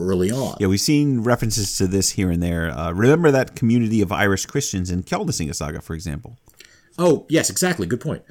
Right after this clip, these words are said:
Speaker 1: Uh, but more broadly, the Icelanders brought women into their homes, right?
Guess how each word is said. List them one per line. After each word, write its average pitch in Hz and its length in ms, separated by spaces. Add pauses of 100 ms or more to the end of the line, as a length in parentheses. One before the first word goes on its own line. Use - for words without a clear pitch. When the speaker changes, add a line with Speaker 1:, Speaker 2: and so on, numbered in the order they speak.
(440)
Speaker 1:
Uh, 110 140
but 110 260
more 190 240
broadly, 131 520
the 117 160
Icelanders 135 680
brought 139 500
women 131 320
into 120 180
their 107 180
homes, 143 680
right? 107 220